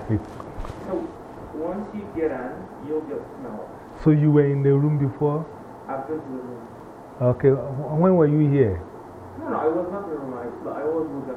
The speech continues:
Speaker 2: friend. The friend
Speaker 1: Uh,
Speaker 2: Yeah.
Speaker 1: oh, when? Yesterday?
Speaker 2: No, today.
Speaker 1: Oh, and then you could smell that somebody was smoking.
Speaker 2: Sorry, don't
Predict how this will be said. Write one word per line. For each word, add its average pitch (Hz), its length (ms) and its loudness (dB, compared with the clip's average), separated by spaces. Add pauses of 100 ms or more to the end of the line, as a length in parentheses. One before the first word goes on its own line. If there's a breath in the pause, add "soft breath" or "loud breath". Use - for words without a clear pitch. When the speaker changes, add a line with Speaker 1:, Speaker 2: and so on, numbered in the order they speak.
(140)
Speaker 2:
friend. 139 240 -10 (320)
The 254 80 -8 (100)
friend 262 240 -10
Speaker 1:
Uh, 143 40 0 (640)
Speaker 2:
Yeah. 107 60 -2 (200)
Speaker 1:
oh, 131 80 0
when? 117 320 4
Yesterday? 143 460 6
Speaker 2:
No, 156 80 -2 (800)
today. 120 160 -10 (480)
Speaker 1:
Oh, 117 220 4
and 120 240 2
then 127 440 2 (440)
you 120 80 4
could 127 220 2 (100)
smell 139 240 4
that 123 240 4
somebody 123 360 2
was 113 240 4 (120)
smoking. 117 520 2
Speaker 2:
Sorry, 139 200 -4
don't 135 280 -8